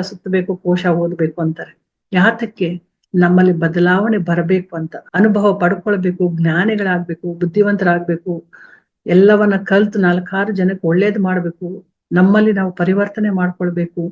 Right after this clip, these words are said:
ಇದೆಲ್ಲ ಆಗ್ಲಿಲ್ಲ ಅಂತಂದ್ರೆ, ನಮ್ಮಲ್ಲಿರ್ತಕ್ಕಂಥ ಕೋಪ ಕಡಿಮೆ ಆಗ್ಲಿಲ್ಲ,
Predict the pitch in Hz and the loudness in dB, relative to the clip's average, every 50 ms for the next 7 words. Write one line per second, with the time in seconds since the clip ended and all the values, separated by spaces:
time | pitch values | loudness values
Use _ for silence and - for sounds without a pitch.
0 | - - 202 196 208 226 254 269 - - 160 185 196 214 233 233 247 240 233 220 | -2 0 2 4 4 4 4 2 0 0 -2 0 2 2 2 2 2 2 2 2
1 | 214 196 190 185 180 190 180 180 175 180 180 180 190 190 190 196 190 180 - 190 | 2 0 0 -2 -2 -2 -2 0 0 0 2 2 2 2 0 0 -2 -2 -4 -6
2 | - 196 190 180 180 180 - 190 185 190 185 - 185 170 170 170 170 170 - _ | -6 -4 -4 -4 -4 -4 -2 -2 -2 -2 -2 -4 -4 -2 -2 -2 -4 -6 -8 _
3 | _ _ _ - - 185 185 185 185 175 175 180 175 170 170 | _ _ _ -2 0 2 2 4 4 4 4 2 2 2 0